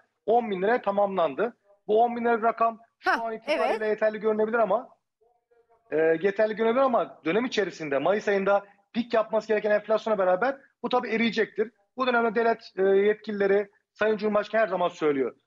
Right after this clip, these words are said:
Speaker 1: Vatandaşımızı, emeklimizi, emekçimizi enflasyona karşı ezdirmedik, ezdirmeyeceğiz sözünü tutuyor. Bu beklentileri, algıları yönetmek şeklinde değil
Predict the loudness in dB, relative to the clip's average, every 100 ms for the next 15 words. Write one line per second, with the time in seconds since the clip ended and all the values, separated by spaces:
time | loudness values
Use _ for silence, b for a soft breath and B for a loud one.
0 | -6 -4 0 0 -2 -4 -4 0 0 2
1 | 0 -2 -4 0 0 0 -4 -4 0 -2
2 | -4 b -2 -2 0 -2 0 0 0 0
3 | 0 0 0 -2 0 0 0 -2 0 -2
4 | 0 -2 -2 -4 0 0 -2 _ _ _
5 | -2 0 2 0 0 0 0 0 2 2
6 | 2 0 0 0 -2 -2 -6 -2 -2 0
7 | -2 -4